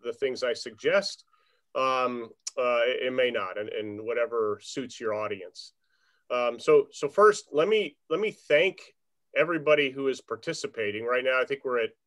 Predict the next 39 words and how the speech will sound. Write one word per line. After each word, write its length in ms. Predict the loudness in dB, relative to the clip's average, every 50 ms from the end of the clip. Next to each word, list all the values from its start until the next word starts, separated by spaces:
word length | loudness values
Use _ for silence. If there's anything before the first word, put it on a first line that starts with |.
| _ _ _ _ _ _ _ -10
we're, 160 | -10 -10 -10 -12 _ -8
we're 240 | -4 -4 -4 -2
heading 340 | -2 0 -2 0 0 0 0
near 180 | 2 2 2 2
seventy 600 | 0 -2 -4 0 2 2 2 2 0 -2 -2 -4
total 320 | -2 0 0 2 2 2 0
participants. 1000 | -4 -10 -14 -10 -8 -8 -8 -6 -8 -8 -4 0 0 0 0 0 -6 -18 -20 _ _ _ _ _ _ _ -8 -4
Um, 320 | -2 -2 0 0 0 -2
it'll 120 | -2 -4
probably 480 | -4 -4 -4 -2 -2 -2 -2 -2 -2 0
go 200 | 2 2 0 0
a 40 | 0
little 160 | -2 -2 0
bit 140 | 0 0 0
higher 380 | 0 0 0 2 4 2 2
and 100 | 2 0
then 160 | -2 -4 -4 -4
dip. 240 | -4 -4 -4 -2 -2 -2
I 60 | -2
know 180 | 0 0 -2 0
how 160 | 0 -2 -2
these 220 | -2 -6 -10 -8
things 260 | -6 -4 -4 -4 -4 -4
are. 300 | -2 -2 -2 -2 -2 -2
That's, 280 | -2 -4 -4 -6 -4
uh, 240 | -2 0 0 0 -2 -6 _ _ _ _ _ _ _ _ -6
that's 200 | -6 -4 0 0
all 160 | 2 2 0
fine. 500 | -2 -2 -2 -2 0 0 0 0 -2 -4 -10 _ _ _ _ _ _ _ _ _ 0
Um, 400 | 2 2 4 2 2 -2 -6 -14 _ _ 2
but, 160 | 2 2 2 _ _ _ _
but 120 | -4 -2 0
let 100 | 0 0
me 120 | 0 -2
thank 440 | -4 -2 0 2 2 2 0 -4 -10
you 400 | -8 -4 -2 -2 -2 -2 -6 -10 _
for 240 | _ -4 0 0 0
your 240 | 2 0 -4 -2 0
interest 720 | 0 0 0 0 -2 -2 0 0 0 0 -4 -12 -14 -16